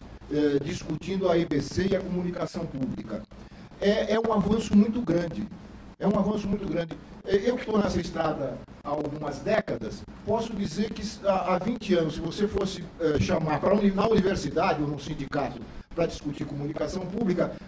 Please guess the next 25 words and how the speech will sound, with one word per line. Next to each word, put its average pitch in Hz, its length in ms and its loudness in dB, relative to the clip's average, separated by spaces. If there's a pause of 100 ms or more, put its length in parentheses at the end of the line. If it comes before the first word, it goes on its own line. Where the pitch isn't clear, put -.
primeiro 226 280 0
as - 60 -6
pessoas 208 260 -2
nem 220 100 0
iam - 80 -4
saber 190 220 -6
o 180 40 -4
que 151 160 -2
era 139 160 -2
isso, - 280 -10 (100)
né? - 120 -12 (400)
E 180 480 2
depois 180 280 -2
você 214 140 -2
ter 202 180 -2
dois, 175 280 -2
três 170 220 -4
gatos 156 280 -2
pingados. 127 520 -6 (500)
Isso 269 240 4
é 233 60 6
graças, 208 800 2
isso 226 220 -4
é 214 60 -2
graças 202 600 2